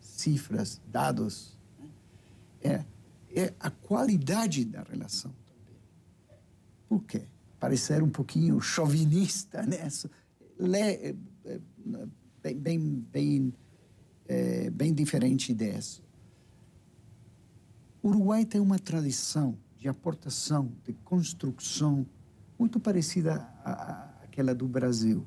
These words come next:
Ah, nós tentamos sempre, no campo das relações internacionais, trabalhar por regras.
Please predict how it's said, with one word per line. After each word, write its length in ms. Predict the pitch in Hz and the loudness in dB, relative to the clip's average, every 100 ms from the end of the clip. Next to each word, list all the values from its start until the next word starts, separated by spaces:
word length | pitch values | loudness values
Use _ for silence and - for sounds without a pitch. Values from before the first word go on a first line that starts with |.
| - - - - - - - - - - - - - - | -10 -20 -20 -20 -20 -20 -20 -20 -20 -20 -20 -20 -12 -2
Ah, 320 | 127 131 123 - | 0 2 0 0
nós 240 | 156 214 - | 4 4 4
tentamos 560 | 185 160 185 180 151 | 0 0 2 2 2
sempre, 340 | - 180 151 135 | 0 0 0 0
no 120 | 120 | -2
campo 340 | - 156 143 | 0 0 0
das 180 | 120 107 | -2 -2
relações 600 | - 117 113 - 131 123 | -2 -2 0 2 0 2
internacionais, 880 | 123 113 107 107 127 131 135 135 - - - - | -2 0 -2 -2 0 2 2 0 -4 -16 -20 -6
trabalhar 420 | 143 127 131 135 | 0 2 4 2
por 340 | 131 - 139 - - - - | 0 0 -2 -2 -12 -12 -2
regras. 960 | 127 143 110 107 - - - - - | 2 2 2 2 -2 -6 -10 -12 -20